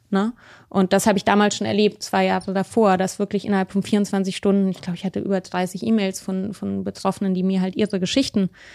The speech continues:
äh, geschickt haben und habe so verstanden, wie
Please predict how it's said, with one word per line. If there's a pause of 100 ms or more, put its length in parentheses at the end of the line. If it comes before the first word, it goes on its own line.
(400)
äh,
geschickt
haben
und
habe
so
verstanden, (320)
wie